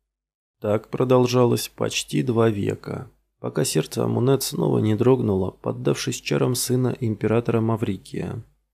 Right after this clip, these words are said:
Сначала Амунет относилась к нему как к сыну,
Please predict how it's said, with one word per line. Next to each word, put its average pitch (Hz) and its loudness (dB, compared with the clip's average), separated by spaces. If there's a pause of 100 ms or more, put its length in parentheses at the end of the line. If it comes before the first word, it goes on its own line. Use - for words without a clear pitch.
(680)
Сначала - 0
Амунет 113 2
относилась 117 -2
к - -14
нему 104 -2
как - -8
к - -16
сыну, 104 -4